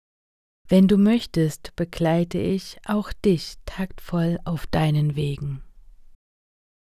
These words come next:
Ich wünsche mir, dass du dich bei mir von Anfang an wohlfühlst. So nutze doch auch gern die Audios, die ich für dich vorbereitet habe, und lass dir den Inhalt meiner Texte bequem vorlesen.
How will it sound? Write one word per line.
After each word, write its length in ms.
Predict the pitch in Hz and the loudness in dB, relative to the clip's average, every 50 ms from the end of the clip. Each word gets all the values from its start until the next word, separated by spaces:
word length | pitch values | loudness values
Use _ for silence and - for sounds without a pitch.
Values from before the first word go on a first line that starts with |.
| _ _ _ _ - | _ _ _ _ -6
Ich 240 | 247 226 - - | -4 -4 -4 0
wünsche 340 | - 262 285 311 311 - 277 | 4 6 6 6 6 4 6
mir, 240 | 240 220 220 220 220 | 6 8 8 8 8
dass 220 | 208 214 208 202 | 6 4 2 2
du 120 | - - 214 | 2 0 0
dich 220 | 190 208 190 - | 2 0 0 0
bei 160 | - 202 190 | 0 2 2
mir 240 | 185 185 190 190 185 | 4 4 4 2 2
von 340 | 180 - - 180 180 180 180 - | 0 -2 -2 0 0 0 -2 0
Anfang 420 | - 202 226 240 - 240 233 208 - | 2 2 2 2 4 4 2 4 4
an 220 | 156 180 180 170 | 2 2 2 4
wohlfühlst. 800 | 165 175 175 170 - - - 160 151 147 151 - - - - - - - - _ _ _ _ _ _ _ _ _ _ - | 4 4 4 4 2 -2 -2 0 0 0 0 -4 -8 -14 -16 -18 -20 -20 -20 _ _ _ _ _ _ _ _ _ _ -16
So 180 | - - 269 269 | -4 0 2 4
nutze 320 | 269 277 302 302 - 294 | 4 4 4 2 0 0
doch 220 | 254 - 247 220 | 0 0 0 0
auch 160 | - - 208 - | 0 0 -2 0
gern 340 | - 240 220 208 214 208 | 2 4 6 8 8 6
die 160 | 208 220 - - | 6 4 2 2
Audios, 640 | 247 262 262 226 214 196 180 170 165 160 - - | 2 2 2 4 4 4 4 4 4 2 0 0
die 100 | - 180 | -2 -2
ich 100 | 175 - | -2 -2
für 140 | - - 180 | -2 -2 -2
dich 160 | 170 175 - | -2 -2 -4
vorbereitet 720 | - - 190 185 175 175 160 156 156 160 160 170 - - - | 0 2 2 4 4 2 0 0 0 -2 -2 -4 -8 -6 -4
habe, 440 | 170 165 185 - - 160 170 165 - _ _ _ _ _ | -2 -2 -2 -2 -2 -4 -4 -6 -8 _ _ _ _ _
und 120 | - 175 | -2 2
lass 260 | 160 160 156 151 - | 2 4 2 2 2
dir 100 | - 180 | 0 0
den 160 | 170 190 185 175 | 2 2 2 2
Inhalt 460 | 139 220 262 233 208 190 180 175 - | 2 2 4 4 4 4 4 4 2
meiner 280 | 170 165 170 175 175 | 2 4 4 2 2
Texte 520 | 175 - 220 220 - - - 180 175 165 - - | 2 0 0 0 -2 -4 -2 -2 -2 -2 -4 -4
bequem 420 | - 202 - - - 254 269 302 | -6 -8 -4 0 2 4 4 4
vorlesen. 640 | - - 226 190 165 143 143 139 139 135 - 143 139 | 4 4 4 6 6 4 2 0 -2 -4 -6 -8 -8